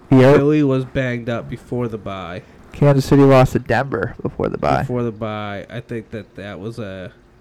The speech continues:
Speaker 1: This
Speaker 2: that
Speaker 1: will
Speaker 2: was
Speaker 1: be a
Speaker 2: I think that that was a look-ahead spot.
Speaker 1: So this will be a get
Speaker 2: And they're
Speaker 1: right.
Speaker 2: looking ahead to, to the bye.
Speaker 1: Correct.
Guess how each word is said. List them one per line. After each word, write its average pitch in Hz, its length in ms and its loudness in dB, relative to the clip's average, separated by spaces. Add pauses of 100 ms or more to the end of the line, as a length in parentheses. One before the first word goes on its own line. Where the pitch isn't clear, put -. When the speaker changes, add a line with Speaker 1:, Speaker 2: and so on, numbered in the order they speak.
(300)
Speaker 1:
This 165 160 4
Speaker 2:
that - 60 2
Speaker 1:
will - 140 6
Speaker 2:
was 143 100 6
Speaker 1:
be 139 40 -4
a 143 40 -2
Speaker 2:
I 143 60 -2
think 160 220 -2
that 143 180 -2
that 131 160 -2
was 131 100 -2
a 120 80 -6
look-ahead 117 680 -8
spot. 107 380 -12
Speaker 1:
So 156 80 2
this 156 160 4
will 156 80 2
be 143 80 6
a 131 40 4
get 135 220 4
Speaker 2:
And 127 80 4
they're 135 80 6
Speaker 1:
right. 127 100 2
Speaker 2:
looking 139 220 -2
ahead 117 400 -8
to, 110 220 -10 (400)
to 147 180 -4
the 123 120 -8
bye. 98 540 -14 (260)
Speaker 1:
Correct. 131 400 2